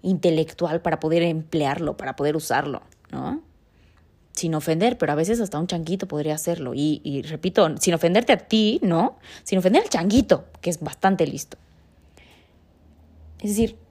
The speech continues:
muchas de estas tecnologías están hechas para que puedan usarse por todo el mundo. Pero eso no significa que puedan usarse por todo el mundo. Entonces,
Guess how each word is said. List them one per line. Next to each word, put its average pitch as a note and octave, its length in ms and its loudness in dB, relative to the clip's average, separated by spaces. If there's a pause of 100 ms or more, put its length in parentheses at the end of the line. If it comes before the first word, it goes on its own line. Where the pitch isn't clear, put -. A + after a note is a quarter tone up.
(560)
muchas C4+ 320 4
de D#4 60 4
estas D4+ 180 2
tecnologías F3+ 680 0
están A#3 280 0
hechas A#3 280 -2
para G3 220 -4
que F#3+ 100 -10
puedan A#3+ 340 0
usarse G#3 360 -2
por F3+ 220 -4
todo A#3 200 0
el G3 120 -2
mundo. A3 400 0 (680)
Pero C#4 220 6
eso E4+ 260 2
no D4 160 2
significa C#4+ 960 -2 (640)
que F#3+ 140 2
puedan F3+ 480 4
usarse - 400 -4
por D#3+ 180 -4
todo G3 280 -4
el C4+ 80 -4
mundo. G4 440 -2 (2000)
Entonces, F4 440 0